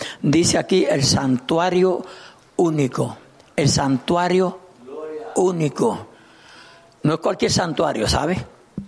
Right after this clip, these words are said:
El san-, el santuario en el que se adora a Dios es único.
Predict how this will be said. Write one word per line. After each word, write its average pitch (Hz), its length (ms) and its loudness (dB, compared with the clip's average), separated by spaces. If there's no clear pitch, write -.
El 135 80 2
san-, 139 280 -2
el 151 120 0
santuario 170 640 0
en 190 120 4
el 156 120 0
que - 140 0
se - 120 2
adora 165 280 2
a 170 40 2
Dios 175 160 4
es 175 300 0
único. 151 580 0